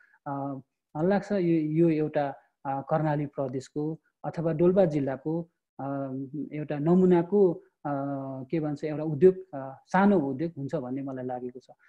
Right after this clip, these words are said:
र यो, यो, यसको चाहिँ, अ, सबै, सबै म्यानेजमेन्ट पार्ट चाहिँ हामीले रिभाइभ अफ भिजिट डोल्पाबाटै गरेको। अब फा-, फाउन्डरहरू चाहिँ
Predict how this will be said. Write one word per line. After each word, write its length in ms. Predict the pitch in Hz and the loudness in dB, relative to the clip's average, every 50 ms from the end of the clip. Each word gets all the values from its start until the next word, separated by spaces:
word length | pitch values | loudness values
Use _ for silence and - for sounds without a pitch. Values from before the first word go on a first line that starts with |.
| _ _ _ _ - | _ _ _ _ 4
र 140 | 202 247 240 | 6 6 6
यो, 460 | 226 220 220 214 202 208 - - _ _ _ | 6 6 6 6 4 2 -2 -12 _ _ _
यो, 180 | 175 214 226 214 | 2 4 6 6
यसको 640 | 196 190 190 190 202 208 208 247 247 247 - 254 254 | 6 4 4 2 2 2 4 2 2 2 0 -2 0
चाहिँ, 340 | 254 254 247 247 240 202 - _ _ _ _ | 2 2 2 2 2 0 -4 _ _ _ _
अ, 160 | 311 - 320 160 | 0 0 0 0
सबै, 460 | - 233 233 - 262 262 254 233 226 | -2 -2 2 2 4 4 4 0 -2
सबै 300 | - - 233 - 262 262 | -4 -6 -2 2 4 6
म्यानेजमेन्ट 540 | 226 220 220 220 220 190 208 214 208 202 - | 6 6 6 4 2 2 0 0 0 0 0
पार्ट 200 | 185 185 180 175 | 0 0 0 -2
चाहिँ 180 | - 202 175 | -2 -2 -2
हामीले 240 | 139 135 151 156 170 | -2 -2 0 0 0
रिभाइभ 440 | 151 147 165 160 170 175 175 170 170 | 0 2 0 2 2 2 2 2 2
अफ 180 | 165 156 143 | 0 -2 -4
भिजिट 240 | 127 135 131 156 151 | -6 -8 -8 -8 -4
डोल्पाबाटै 520 | 139 156 151 147 160 143 147 143 139 156 143 | -2 -2 0 0 0 -2 -2 -4 -4 -6 -6
गरेको। 480 | 143 143 135 135 127 - 139 147 147 _ _ _ _ - | -6 -6 -6 -8 -8 -8 -10 -10 -12 _ _ _ _ -2
अब 220 | 165 170 170 170 - | -2 -2 -2 -2 -4
फा-, 160 | - 180 165 | -4 -6 -6
फाउन्डरहरू 540 | 165 - - 190 202 196 202 180 160 143 143 | -4 -2 0 2 4 4 4 2 0 -2 -2
चाहिँ 260 | - 165 165 170 165 | -4 -2 -2 -2 -4